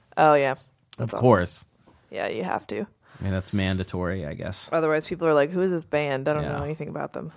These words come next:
Speaker 2: Yep. And it ties into our conversation in the last week's opening episode, opening salvo, with,
Speaker 1: Yeah.
Speaker 2: uh, the, the, the compressed air, with whippets.
Speaker 1: Uh, yeah.
Speaker 2: Yeah.
Speaker 1: You're right. You're right.
Speaker 2: Yeah.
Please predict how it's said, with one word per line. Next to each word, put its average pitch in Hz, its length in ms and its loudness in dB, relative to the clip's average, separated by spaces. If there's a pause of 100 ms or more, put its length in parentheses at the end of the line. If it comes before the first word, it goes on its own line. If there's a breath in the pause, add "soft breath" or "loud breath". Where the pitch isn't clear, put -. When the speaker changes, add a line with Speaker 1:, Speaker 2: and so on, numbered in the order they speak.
(180)
Speaker 2:
Yep. - 180 -6 (1800)
And 175 120 12
it 175 80 10
ties 180 320 10
into 170 220 8
our 160 80 12
conversation 147 760 6
in 131 120 6
the 120 260 4
last 127 480 4
week's - 560 0
opening 117 380 6
episode, 95 640 0 (100)
opening 113 440 4
salvo, 92 580 4 (580 soft breath)
with, 123 220 2
Speaker 1:
Yeah. 117 120 2
Speaker 2:
uh, 92 300 6
the, 90 420 0
the, 101 160 0 (140)
the 107 80 -2
compressed 107 460 2
air, 90 320 2 (880)
with 110 140 -2
whippets. 110 500 4
Speaker 1:
Uh, - 40 -18 (180)
yeah. 233 340 8 (240)
Speaker 2:
Yeah. 123 240 4
Speaker 1:
You're 247 80 6
right. 330 240 8 (160)
You're 247 160 4
right. 320 220 6 (100)
Speaker 2:
Yeah. 175 240 2